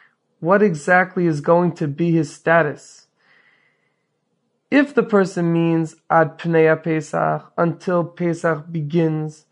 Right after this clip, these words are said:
so then it's clear the neder is over right when Pesach begins.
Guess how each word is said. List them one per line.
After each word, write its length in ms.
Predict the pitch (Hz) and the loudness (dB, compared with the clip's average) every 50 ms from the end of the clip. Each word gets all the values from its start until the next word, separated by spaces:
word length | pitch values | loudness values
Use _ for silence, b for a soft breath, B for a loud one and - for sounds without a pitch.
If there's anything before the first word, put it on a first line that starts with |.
| _ _ _ _ | _ _ _ _
so 200 | _ - 170 160 | _ -4 -2 0
then 280 | 151 165 170 175 180 | 2 4 4 4 2
it's 180 | 175 165 - - | 0 -2 -6 -8
clear 440 | - - - 165 156 151 151 160 170 | -16 -10 -4 0 2 4 4 4 4
the 120 | 165 165 | 2 -2
neder 420 | 160 160 156 160 165 160 165 160 156 | -4 -2 0 0 0 0 0 0 0
is 80 | 151 156 | -2 -2
over 540 | 156 147 143 143 139 151 160 180 202 - _ _ _ _ _ _ _ _ _ _ _ _ _ _ _ _ _ | -2 -2 -2 -2 0 0 -2 -2 -2 -6 _ _ _ _ _ _ _ _ _ _ _ _ _ _ _ _ _
right 280 | - 151 156 165 170 170 | -4 0 2 2 2 2
when 140 | 175 170 165 | -2 -4 -4
Pesach 440 | - 170 170 170 - 180 165 - | -4 -4 -4 -4 -4 -8 -8 -6
begins. 580 | - 180 170 170 226 240 247 247 226 196 _ _ | -6 -6 -2 0 0 0 0 -2 -6 -14 _ _